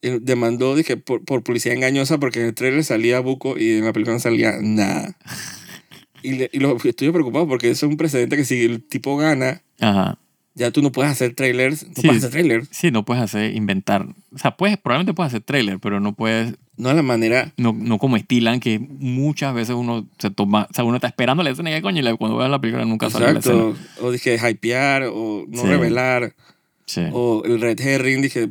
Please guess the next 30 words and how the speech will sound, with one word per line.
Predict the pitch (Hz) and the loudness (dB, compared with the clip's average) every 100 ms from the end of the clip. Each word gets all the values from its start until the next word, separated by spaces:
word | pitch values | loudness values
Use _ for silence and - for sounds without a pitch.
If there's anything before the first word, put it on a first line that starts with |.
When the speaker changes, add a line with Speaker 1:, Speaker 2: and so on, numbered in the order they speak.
| 110 | -6
Speaker 1:
que | - 117 | -2 -2
tú | 165 - | -2 0
piensas | 127 120 208 | 0 2 0
que | 117 | 2
es | 120 | 2
esto | 120 123 | 0 0
y | |
lo | 117 113 | 0 0
otro. | 117 117 120 | 0 -2 -4
O | - _ _ _ _ | -4 _ _ _ _
sea, | - | -4
no | 123 120 | -2 0
se | |
va | 127 | 0
a | |
poder | 127 135 | 2 0
hacer. | 147 165 | 2 0
O | |
sea, | 135 | 0
creativamente, | 127 123 - 143 151 160 175 165 | 0 -2 0 0 2 2 2 0
que | |
murió. | 127 120 127 131 120 | -2 -4 -4 0 4
Speaker 2:
Sí, | 131 | 4
le, | 107 104 | 4 2
le, | 101 98 101 | 0 -4 -4
le | 101 | -6
tumbas | 95 - 113 117 | -4 -2 0 0
ahí | 110 98 | 0 0
un, | 101 98 87 - | 0 0 -4 -4
un | 98 92 - | -4 -4 -8